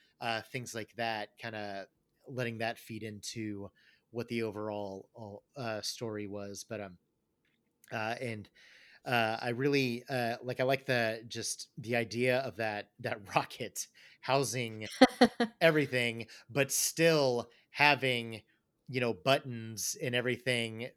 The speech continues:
Speaker 1: as a fail-safe inside, just in <laughs> case they needed to not do it.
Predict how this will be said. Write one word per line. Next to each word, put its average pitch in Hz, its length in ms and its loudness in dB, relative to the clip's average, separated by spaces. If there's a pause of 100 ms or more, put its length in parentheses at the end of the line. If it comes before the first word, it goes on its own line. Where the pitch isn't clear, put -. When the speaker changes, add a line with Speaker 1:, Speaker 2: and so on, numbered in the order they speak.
(100)
Speaker 1:
as 123 180 -4
a 120 60 -6
fail-safe 127 640 0
inside, 113 500 -2 (100)
just - 380 0
in 196 120 0
<laughs> - 20 -8
case 170 360 2
they 123 180 0
needed 127 320 -4
to 120 60 -6
not 117 300 -4
do 110 200 -4
it. 95 120 -14